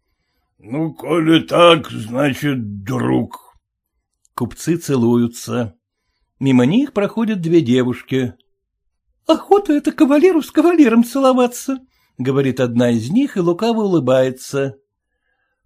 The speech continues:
Толстый купец скашивает глаза.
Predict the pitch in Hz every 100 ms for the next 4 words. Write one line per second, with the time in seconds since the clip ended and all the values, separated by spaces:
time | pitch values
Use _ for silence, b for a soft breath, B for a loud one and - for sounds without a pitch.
0 | - 131 131 - 123 131 131 175 208 -
1 | - 151 156 147 147 135 117 127 101 123
2 | 123 120